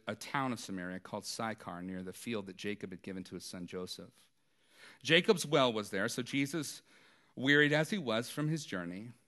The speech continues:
was sitting beside the well. It was about the sixth hour. A woman from Samaria came to draw water, and Jesus said to her,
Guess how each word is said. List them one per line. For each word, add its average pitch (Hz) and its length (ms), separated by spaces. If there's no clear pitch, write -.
was 120 160
sitting 185 320
beside 135 380
the 123 80
well. 107 420
It 101 140
was 107 380
about 104 220
the - 60
sixth - 320
hour. 90 340
A 160 80
woman 262 260
from 160 160
Samaria 131 560
came 131 480
to 135 100
draw 123 200
water, 117 500
and 107 140
Jesus 123 280
said 135 200
to 110 140
her, 104 140